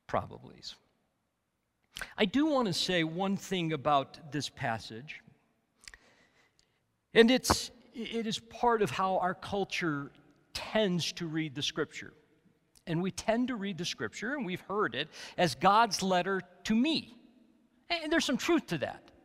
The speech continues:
But as people first heard this letter,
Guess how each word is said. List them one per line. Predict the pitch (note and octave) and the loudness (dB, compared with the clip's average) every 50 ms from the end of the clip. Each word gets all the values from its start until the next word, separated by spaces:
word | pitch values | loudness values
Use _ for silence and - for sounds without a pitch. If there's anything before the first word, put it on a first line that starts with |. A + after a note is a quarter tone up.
| _ _ _ _ _ - - - - - - - - _ _ _ _ _ _ _ _ _ _ _ - | _ _ _ _ _ -20 -20 -20 -20 -20 -20 -20 -20 _ _ _ _ _ _ _ _ _ _ _ 2
But | F#3 C4 C#4 C#4 - - - - - - - - _ _ _ _ _ _ _ _ _ _ _ _ _ _ | 6 8 8 8 6 2 -10 -20 -20 -20 -20 -20 _ _ _ _ _ _ _ _ _ _ _ _ _ _
as | G3 A3+ - | 6 6 6
people | - - C4+ C#4 - - C4 - | 4 0 0 0 0 -2 -6 -6
first | - - - C#4 C#4+ B3+ - - - | -6 -4 -2 0 2 2 0 -2 -8
heard | - - - C#4+ D4+ D4+ C#4+ A#3+ E3 - - - D#3+ C3 | -14 -4 -2 -2 0 2 0 0 0 -2 -10 -16 -12 -4
this | C3 F#3 E3 - - - - - - _ _ _ _ _ _ _ _ _ - _ _ | -2 -2 0 0 -2 -4 -6 -8 -14 _ _ _ _ _ _ _ _ _ -20 _ _
letter, | D3 D3 D3+ C3+ A#2 G#2 A2 - | 0 4 4 4 4 2 -4 -14